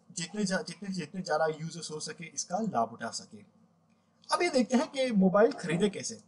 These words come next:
तो उसके लिए पहले आपको जियो डॉट कॉम पे लॉगिन करना पड़ेगा आपके यूजर नेम पासवर्ड से।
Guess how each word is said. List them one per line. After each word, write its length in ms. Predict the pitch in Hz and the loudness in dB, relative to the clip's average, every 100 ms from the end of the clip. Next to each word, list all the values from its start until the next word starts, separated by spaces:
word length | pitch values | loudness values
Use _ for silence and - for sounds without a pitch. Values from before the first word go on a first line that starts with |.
| _ - _ _ - | _ -20 _ _ -10
तो 60 | |
उसके 360 | 233 208 196 247 | -6 -4 -2 2
लिए 140 | 254 | 4
पहले 260 | 254 220 226 | 4 6 6
आपको 260 | 208 226 | 6 2
जियो 240 | 196 170 196 | -4 0 4
डॉट 220 | 185 175 | 4 4
कॉम 160 | 190 175 | 0 -2
पे 100 | 165 | -2
लॉगिन 300 | 135 147 175 | -4 -6 -8
करना 220 | 170 170 | -6 -6
पड़ेगा 340 | 170 170 170 | -4 -4 -2
आपके 240 | 160 - 143 | -2 -4 -12
यूजर 220 | 143 151 | -8 -8
नेम 160 | 147 | -10
पासवर्ड 440 | 135 117 120 156 165 | -10 -8 -6 -6 -6
से। 280 | - 220 | -4 -4